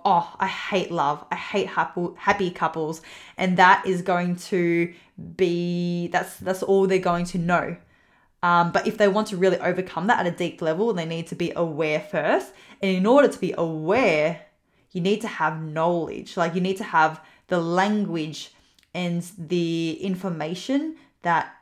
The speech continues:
it's coming from something deeper. So it's really important to get to that deep level. Now, what about <laughs> someone who hates seeing their friends get successful?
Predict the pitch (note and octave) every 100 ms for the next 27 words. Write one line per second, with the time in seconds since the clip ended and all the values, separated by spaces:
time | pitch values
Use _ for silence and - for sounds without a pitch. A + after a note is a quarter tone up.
0 | - F#3+ - G#3 A#3+ C4 B3 G#3 G3+ F3+
1 | E3 G#3+ - F3+ - _ _ - _ -
2 | G3+ F#3 F3+ F3+ - - F#3+ - A3 B3
3 | G3+ G#3+ G3+ F3+ E3 - - E3 D#3 D#3+
4 | F3 D#3+ D#3+ F#3+ - F3 - - - -
5 | G3+ G3 B3+ B3+ - - - C4+ F#3 F3+
6 | F3+ F3+ F#3+ F#3+ - F#3+ - - - -
7 | - F#3 F3+ F3+ F3 D#3+ D#3+ - E3+ F3
8 | C#3+ - - - F3 D#3 - - - -
9 | - A2+ - - -